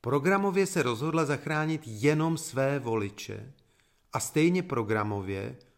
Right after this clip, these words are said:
potrestat voliče opozice. Nemohu sledovat vývoj ve všech zemích světa zároveň, ale nikde v jeho civilizované části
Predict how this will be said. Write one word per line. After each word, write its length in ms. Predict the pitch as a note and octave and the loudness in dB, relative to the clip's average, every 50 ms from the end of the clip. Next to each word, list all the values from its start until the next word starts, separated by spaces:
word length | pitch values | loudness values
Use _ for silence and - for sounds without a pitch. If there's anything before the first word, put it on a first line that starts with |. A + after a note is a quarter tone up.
| _ _ | _ _
potrestat 760 | - C3+ A#2+ - - D#3 D#3 D3+ D3+ - - - D3+ D3+ C3+ | -4 -4 -2 0 0 2 2 0 0 -4 -4 -2 -2 -2 0
voliče 480 | A2 A#2 A2+ A2+ A#2 A#2 A#2 - C#3 | 0 0 0 0 0 -2 -4 -6 -8
opozice. 580 | - G2+ - - A#2 A2 F2+ F#2 E2+ - - - - _ _ _ _ _ _ _ _ _ _ _ _ _ _ _ _ _ _ _ _ _ _ _ _ _ _ _ _ _ _ _ _ _ _ _ _ _ _ - | -8 -8 -10 -8 -6 -6 -6 -8 -12 -14 -18 -20 -20 _ _ _ _ _ _ _ _ _ _ _ _ _ _ _ _ _ _ _ _ _ _ _ _ _ _ _ _ _ _ _ _ _ _ _ _ _ _ -6
Nemohu 340 | C#3 C#3 D3+ E3 F3 F3+ E3+ | -2 0 2 2 4 2 2
sledovat 580 | - - - A#2 A#2 B2+ B2+ C3 A#2+ G2 F2 G#2+ | 2 0 -2 0 0 0 0 0 0 -2 -4 -6
vývoj 360 | A2+ A2+ A2+ A2 A#2+ A#2+ A2+ | -6 -6 -2 0 0 0 0
ve 80 | A2+ A2+ | 0 -2
všech 320 | - - - C3+ A2+ F2+ | -4 -4 -2 -2 -2 -2
zemích 300 | F#2+ A#2+ A#2+ B2 A2 - | -2 -4 -2 -4 -4 -6
světa 340 | - B2+ A#2 G#2 - C3+ A#2+ | -4 -2 -2 0 0 0 0
zároveň, 600 | F#2+ A2 G#2+ G#2 A#2 C3+ D#3 A#2+ B2 G#2+ G2+ F#2+ - | 0 0 0 0 2 0 0 -2 -2 -4 -4 -6 -8
ale 440 | - A2+ A2+ A2+ A#2 A#2+ A#2+ A#2+ A#2 - - - _ _ _ _ _ - | -6 -4 -2 0 0 0 -2 -2 -4 -8 -16 -20 _ _ _ _ _ -8
nikde 560 | A#2 B2+ C#3 D3+ F3 E3 B2+ A#2 F#2+ G2 G2 | -4 -2 0 2 0 0 0 -2 -4 -4 -4
v 80 | F#2+ G#2+ | -2 -2
jeho 180 | G#2+ A#2 C3+ | -2 -2 -2
civilizované 800 | B2+ C3+ - C3+ A2 B2 B2+ B2 A2 C#3 C3+ D3 D3 D3 C#3 B2+ | -4 -4 -6 -6 -2 0 0 0 0 -2 -2 -2 -2 -2 -2 -4
části 720 | - - A#2 G2 G2 F#2+ F#2 - - - - G#2 G2+ A2 | -6 -4 -4 -4 -4 -4 -6 -10 -12 -14 -12 -10 -10 -12